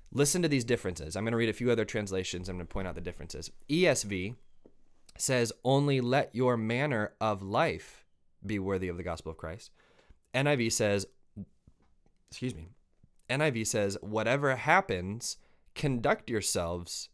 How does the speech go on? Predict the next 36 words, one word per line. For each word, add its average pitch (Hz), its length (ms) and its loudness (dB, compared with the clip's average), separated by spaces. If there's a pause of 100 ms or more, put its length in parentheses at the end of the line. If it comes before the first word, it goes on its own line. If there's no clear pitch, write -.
in 113 100 -2
a 101 60 -4
manner 90 560 -6
worthy 92 300 -4
of 82 80 -8
the 85 80 -10
gospel 82 320 -8
of - 80 -14
Christ." 92 400 -10 (240)
N 123 120 0
A 117 100 2
S 151 180 2
B 110 200 -2
says, 101 400 0 (100)
"Only 127 400 2
conduct 120 540 -2
yourselves 101 520 -2
in 104 160 -4
a 98 60 -4
manner 98 460 -2 (280)
worthy 113 360 2
of 98 120 -2
the 101 60 -4
gospel 95 400 -2
of 95 100 -10
Christ." 90 340 -2
So 120 260 2 (260)
you 131 100 2
can 143 160 0
see 170 220 4
the 147 140 2
differences. 104 640 0 (180)
C 135 180 0
S 139 120 2
B 135 160 0
says, 110 320 0